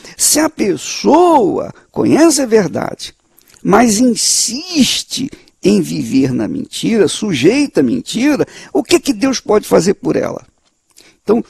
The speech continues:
nós temos visto assim muitos pastores, membros, né, de igrejas, denominações. Nós temos visto muitas pessoas assim,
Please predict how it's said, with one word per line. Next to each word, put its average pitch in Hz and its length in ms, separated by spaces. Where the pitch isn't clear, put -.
nós 170 200
temos 147 280
visto - 340
assim 143 300
muitos - 320
pastores, - 1300
membros, 139 1200
né, 175 180
de 120 180
igrejas, 110 720
denominações. 131 1500
Nós - 140
temos 170 260
visto 156 260
muitas 170 340
pessoas 151 680
assim, 160 300